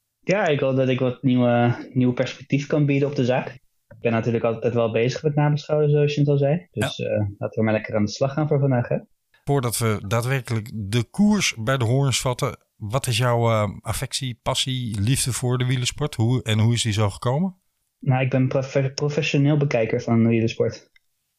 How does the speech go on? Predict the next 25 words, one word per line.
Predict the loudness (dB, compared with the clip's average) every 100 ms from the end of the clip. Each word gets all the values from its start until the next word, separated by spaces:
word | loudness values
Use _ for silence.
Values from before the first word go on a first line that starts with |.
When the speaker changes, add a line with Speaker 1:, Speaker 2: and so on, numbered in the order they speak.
| _ _ -4
Speaker 1:
Ik | -2
heb | -2 -2
zelf | -2 -2
een |
paar | -2 0
keer | 0
geprobeerd | -2 0 0 0
om | 0
op | 0
de, | 2 4 4 2
op |
de | 0
fiets | -2 -2
te | -2
springen. | 0 2 2 2
En |
dat | 0 2
doe | 0
ik | 2
ook | 2
wel | 2 2
met | 2
heel | 2
veel | 2
plezier. | 2 2 2 0